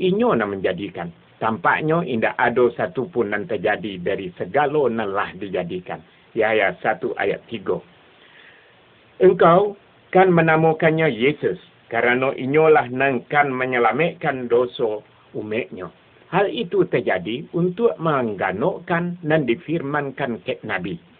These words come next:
Ialah anak gadis itu akan mengandung dan melahirkan seorang laki-laki. Mereka menyebut namanya Immanuel. Artinya Allah bersatu kita.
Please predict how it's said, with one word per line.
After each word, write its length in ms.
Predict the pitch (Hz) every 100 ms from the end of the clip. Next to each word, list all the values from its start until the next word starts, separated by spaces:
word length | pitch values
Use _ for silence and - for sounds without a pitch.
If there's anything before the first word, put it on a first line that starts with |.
| _ _ -
Ialah 560 | 165 233 - 107 147 - 165
anak 240 | 175 175
gadis 400 | 165 165 180 185
itu 160 | 226 190
akan 160 | 151 113
mengandung 560 | 104 107 156 120 82 - _ _
dan 240 | 135 147 143
melahirkan 640 | 117 104 123 180 180 170 143
seorang 320 | 147 131 113 98
laki-laki. 560 | 92 101 107 - - - _ _ - 180
Mereka 400 | 202 180 202 175
menyebut 560 | 120 117 185 202 180
namanya 480 | 165 151 143 139 139 -
Immanuel. 640 | 202 208 226 151 87 85 - _ _ -
Artinya 640 | 95 85 101 104 127 175 -
Allah 400 | - 92 92 135
bersatu 560 | 113 90 110 113 127 170
kita. 400 | 208 180 95